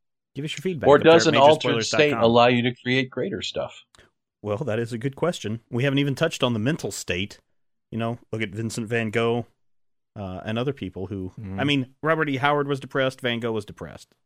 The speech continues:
Speaker 1: and somewhat
Speaker 2: Yeah.
Speaker 1: schizophrenic.
Speaker 2: Yeah.
Speaker 1: Uh, and look at the stuff that they created.
Speaker 3: Oh,
Speaker 1: So,
Speaker 3: yeah.
Speaker 1: post it on the forums, major spoilers dot com.
Speaker 2: Mm.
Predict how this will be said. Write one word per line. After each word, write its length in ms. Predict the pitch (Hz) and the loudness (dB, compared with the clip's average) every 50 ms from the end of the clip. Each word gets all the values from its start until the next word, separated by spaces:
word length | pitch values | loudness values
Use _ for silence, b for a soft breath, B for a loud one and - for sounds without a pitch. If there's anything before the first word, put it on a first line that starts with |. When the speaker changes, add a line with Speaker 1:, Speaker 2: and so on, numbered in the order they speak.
| - | -10
Speaker 1:
and 160 | - 117 110 - | -8 -8 -8 -8
somewhat 220 | - 107 101 - | -10 -10 -10 -10
Speaker 2:
Yeah. 60 | - 95 | -10 -10
Speaker 1:
schizophrenic. 520 | 90 98 - - - 85 - - _ _ _ _ _ _ _ _ _ _ _ _ _ _ _ _ _ _ | -10 -12 -14 -18 -18 -18 -18 -20 _ _ _ _ _ _ _ _ _ _ _ _ _ _ _ _ _ _
Speaker 2:
Yeah. 100 | 92 90 | -8 -6
Speaker 1:
Uh, 260 | 113 110 107 104 101 90 | -2 -2 0 0 -2 -2
and 140 | 98 113 110 | -4 -6 -6
look 140 | 107 104 - | -6 -8 -8
at 60 | - | -14
the 40 | - | -16
stuff 220 | - - 104 98 | -12 -10 -10 -10
that 120 | - 90 - | -10 -12 -10
they 100 | - 92 | -10 -10
created. 360 | - - 85 80 73 - - - | -10 -12 -16 -16 -16 -16 -14 -10
Speaker 3:
Oh, 40 | 175 | -8
Speaker 1:
So, 100 | 233 262 | -6 -6
Speaker 3:
yeah. 200 | 180 139 139 135 127 _ _ _ _ _ _ _ _ _ b b b b b b b b b _ _ _ _ _ _ _ _ _ - | -6 -6 -8 -12 -12 _ _ _ _ _ _ _ _ _ b b b b b b b b b _ _ _ _ _ _ _ _ _ -4
Speaker 1:
post 240 | - 101 117 117 - | -2 -2 -2 -2 0
it 80 | 143 135 | 2 2
on 120 | 139 147 | 2 2
the 60 | 143 | 2
forums, 500 | - 160 160 160 151 139 135 139 135 - | 0 2 4 4 4 4 2 0 -2 -2
major 220 | 101 98 98 98 104 | -4 -4 -4 -4 -6
spoilers 420 | - - 120 117 113 117 98 - | -6 -2 -2 0 0 -2 -4 -6
dot 240 | - - - - - | -8 -8 -8 -8 -10
com. 580 | - - - - - 110 98 113 110 107 95 - _ _ 101 | -10 -12 -12 -12 -10 -10 -10 -10 -10 -12 -14 -14 _ _ -16
Speaker 2:
Mm. 140 | 98 90 | -14 -14